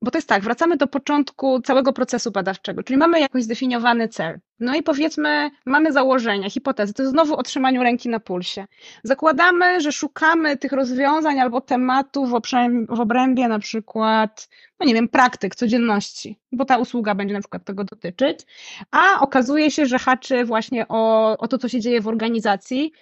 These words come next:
I wydaje mi się, że uczciwość badawcza, uczciwość ludzka polega na tym, że wracam do klienta, zanim zamknę badania. I mówię o tym, że tu jest jakiś, coś się przesuwa i pytanie jest jakby też o zgodę,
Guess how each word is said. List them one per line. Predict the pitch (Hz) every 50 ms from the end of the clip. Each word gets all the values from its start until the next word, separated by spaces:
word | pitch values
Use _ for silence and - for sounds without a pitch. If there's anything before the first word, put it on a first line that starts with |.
| _ _ _ - - -
I | - 220
wydaje | 240 302 381
mi | 453 453
się, | - 359
że | 320 277
uczciwość | 240 269 - - - - - 381 339 247 214 185 190 214 - - - _ -
badawcza, | 269 294 277 247 214 202 - - _ - 196 202 202 208 208 -
uczciwość | 247 - - - 359 359 370 349 - -
ludzka | 330 294 294 277 277 - - - 185 233 220
polega | - 254 269 285 269 285 269
na | 262 240 233
tym, | 233 - 277 311 339 359 - - _ -
że | 226 254
wracam | 240 302 330 320 302 269
do | 220 247
klienta, | - - 240 220 202 196 208 - - 262 330 415 403 - _ -
zanim | 247 233 285 302 311 294
zamknę | 262 262 254 247 - 247 226
badania. | 208 220 202 196 190 185 185 175 180 196 - _ _ _ _ _ - 208 -
I | 269
mówię | 262 285 320 359 330 -
o | 226 196
tym, | - - 226 220 240 247
że | 226 214 254 247 247 247 - -
tu | - 339
jest | 349 -
jakiś, | 285 - 247 - - - - 214 214
coś | - - 302
się | - - 302
przesuwa | - - - 240 - - 302 285 226 208 190 202 254 - _ _ _ _ _ - - - 214 -
i | 247
pytanie | - - 254 - 311 359 427 381 311 226
jest | 220 220 240 - -
jakby | 240 220 - - 254 254 262 262 262 - _ _ _ _ _ _ _ _ _ _ _ _ _ _ _ _ _
też | - 330 294 -
o | 269
zgodę, | 240 247 220 214 208 190 190 185 190